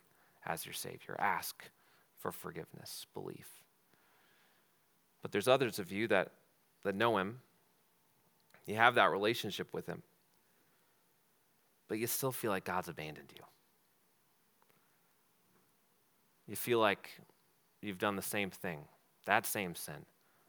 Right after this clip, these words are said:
over and over and over and over again. You think, "Man, when's God just gonna kick me out of the family already? I'm a bad son."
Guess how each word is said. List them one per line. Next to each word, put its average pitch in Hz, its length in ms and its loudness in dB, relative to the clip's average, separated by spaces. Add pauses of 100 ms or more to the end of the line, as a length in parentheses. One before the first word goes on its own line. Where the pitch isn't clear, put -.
(100)
over 98 500 -6 (880)
and - 140 -10
over 87 400 -6 (840)
and 80 140 -6
over - 540 -2 (240)
and 82 140 -4
over 101 340 2
again. 76 280 -6
You - 60 -10
think, - 300 -10
"Man, 85 240 -4 (720)
when's 104 240 -2
God 87 260 2
just 80 200 -8
gonna 78 140 -8
kick - 260 -10
me 82 100 -2
out 78 160 -2
of 69 80 -12
the - 60 -14
family 76 360 -8
already? 69 440 -8 (500)
I'm - 80 -12
a 76 60 -10
bad 73 280 -8
son." - 260 -10